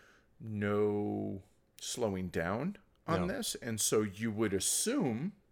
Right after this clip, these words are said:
Speaker 1: that they're not done acquiring publishers. So at some point, there's gonna be some tipping point to where, you know what? They just can't survive. And I've actually talked to 'em about a s-, uh,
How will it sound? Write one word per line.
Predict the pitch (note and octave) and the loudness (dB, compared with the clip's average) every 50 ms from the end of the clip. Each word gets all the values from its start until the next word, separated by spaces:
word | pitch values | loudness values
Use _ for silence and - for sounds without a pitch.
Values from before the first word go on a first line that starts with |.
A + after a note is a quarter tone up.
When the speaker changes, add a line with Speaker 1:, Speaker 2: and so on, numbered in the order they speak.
| _ _ | _ _
Speaker 1:
that | - A#2 G2+ | -8 -4 0
they're | - A2+ G#2+ | 0 0 2
not | G#2 G#2+ A2 B2 - - A2+ | 2 2 2 2 0 -2 -4
done | F#2+ G#2+ G#2 G#2+ A2 A2+ A#2 A2 - | 0 0 2 2 2 0 -4 -6 -10
acquiring | - G#2 - - G#2+ G#2+ A2 G#2+ G2 F#2+ F#2+ F#2+ | -12 -12 -4 -2 0 2 2 2 0 -2 -4 -6
publishers. | - - A#2 B2 B2+ A#2+ G2 G2 - - - F2 - C3 - - - - - - _ | -4 -2 -2 -2 0 -2 -4 -4 -4 -4 -4 -4 -6 -8 -10 -14 -18 -20 -20 -20 _
So | - - - - G2 F#2 F#2 F2+ F2+ F#2 - - _ _ _ - | -10 -6 -2 0 2 2 2 2 0 -4 -6 -12 _ _ _ -6
at | - A#2+ - | -4 -2 0
some | - C3+ C3+ C#3 | 2 2 0 0
point, | - - C#3 A#2 A#2 - - | 0 0 0 0 -2 -2 -4
there's | A#2 A#2 G2 - | -4 -4 -2 -2
gonna | - A#2 A2 G#2 | 0 0 0 2
be | F#2 A2 G#2+ | 2 0 0
some | G2+ - - - A#2+ A2 A2 G#2+ G2+ F#2+ - - - | 0 0 2 2 2 2 2 0 -2 -4 -8 -12 -4
tipping | - - D#3+ - B2+ A#2+ G#2 | -2 -2 0 0 0 -2 -2
point | G2 - G#2+ A2 G#2+ - - | -2 -2 -2 -2 -2 -4 -6
to | - A#2+ | -4 0
where, | G#2+ G#2+ G#2 G#2 G2+ - - - - - | 4 4 4 4 4 0 -6 -18 -16 -6
you | - A2+ | -2 2
know | G2+ G#2 G#2 | 4 4 6
what? | G2+ A2 B2+ F3 - - - - - - - - - _ _ _ _ _ _ _ - - _ _ - - - - | 6 8 6 6 6 2 -4 -20 -20 -20 -20 -20 -20 _ _ _ _ _ _ _ -20 -20 _ _ -20 -20 -8 -2
They | A#2+ A#2 B2 | -2 0 2
just | G#2 D3 B2 - - | 2 2 2 2 2
can't | - C3+ G2 D#2 | 0 -2 0 0
survive. | - - G2+ G2 B2 - B1+ G#1+ - - - - - - - - - _ - | -2 -2 0 0 0 0 0 -2 -6 -10 -20 -20 -20 -20 -20 -20 -20 _ -4
And | - G#2+ G#2 G2+ F#2+ - - | 0 2 2 2 2 0 0
I've | G#2+ G#2 G2 G2+ G2 E2+ - - | 2 2 2 2 0 -2 -6 -2
actually | - A#2 G#2+ G#2 - A#2+ G2 G2 F#2+ | 0 0 0 2 2 0 0 0 0
talked | - - F2 G2 G#2 - | 2 2 2 2 2 2
to | - A2+ | 0 2
'em | A2+ A2+ | 2 2
about | A2 G2 A2 G#2+ G#2+ G#2+ G#2 G2 - - _ _ - | 0 2 2 2 4 2 2 -2 -6 -12 _ _ -8
a | - | -4
s-, | - - - - | -2 -2 -2 -2
uh, | - - G2+ F#2+ F#2 F2+ D#2+ | -2 -2 0 0 -2 -2 -4